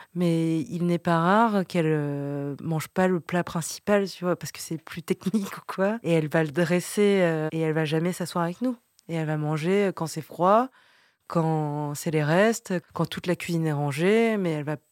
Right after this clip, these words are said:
pas nécessairement manger avec nous. Enfin, moi, j'ai, j'ai toujours eu l'impression que c'était son refuge, la cuisine, et j'ai pris un peu cette habitude-là aussi, quoi.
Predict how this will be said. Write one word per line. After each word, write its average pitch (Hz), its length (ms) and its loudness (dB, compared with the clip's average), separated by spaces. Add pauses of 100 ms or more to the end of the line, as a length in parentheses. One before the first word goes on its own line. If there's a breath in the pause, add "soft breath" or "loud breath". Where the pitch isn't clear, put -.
pas 170 200 0
nécessairement 175 560 -4
manger 180 240 -4
avec 196 160 -8
nous. 214 220 -6
Enfin, 165 140 -4
moi, 185 280 4
j'ai, 175 300 0
j'ai 151 160 -4
toujours 185 320 0
eu 202 260 -2
l'impression 175 400 -2
que 202 60 -2
c'était - 180 -4
son 170 160 -2
refuge, 208 640 0
la 185 180 2
cuisine, 233 460 -2 (100)
et 160 100 -4
j'ai 147 140 -2
pris - 240 0
un 202 100 6
peu 185 180 -4
cette - 280 -6
habitude-là 165 560 -4
aussi, 175 260 -8
quoi. 165 180 -8